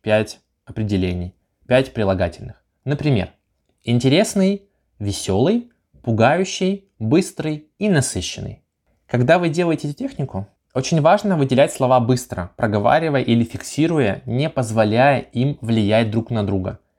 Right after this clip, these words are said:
Например, кому-то здесь может показаться, что слово «веселый» и «пугающий»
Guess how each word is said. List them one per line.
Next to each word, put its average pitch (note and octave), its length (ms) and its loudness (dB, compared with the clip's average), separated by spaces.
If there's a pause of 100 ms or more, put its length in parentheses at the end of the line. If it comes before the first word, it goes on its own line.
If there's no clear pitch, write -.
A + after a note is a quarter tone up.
(380)
Например, D3 380 2
кому-то D#3 380 0
здесь D3 380 0
может D3 240 -2
показаться, C3+ 480 0
что - 160 -12
слово B2 320 -2
«веселый» G3 480 2
и - 160 -6
«пугающий» A2+ 720 0